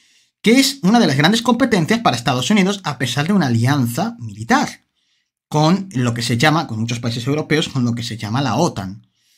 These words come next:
¿no? Eh, o la Alianza Atlántica. Pero que realmente, pero que realmente, ah, a nivel económico,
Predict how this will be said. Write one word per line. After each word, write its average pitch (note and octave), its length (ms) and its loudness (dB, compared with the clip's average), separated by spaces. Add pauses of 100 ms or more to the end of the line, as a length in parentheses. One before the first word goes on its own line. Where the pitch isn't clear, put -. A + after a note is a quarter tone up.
(240)
¿no? C#3+ 320 -2
Eh, A2+ 480 0 (420)
o C3+ 120 0
la B2+ 80 0
Alianza A#2 400 0
Atlántica. C3+ 580 -2 (220)
Pero B3+ 260 2
que E3+ 80 0
realmente, D#3 840 2 (140)
pero A#3 280 2
que A#2+ 80 -4
realmente, A#2+ 800 0 (540)
ah, C3 680 4
a C3 140 0
nivel C3+ 240 6
económico, D3 920 0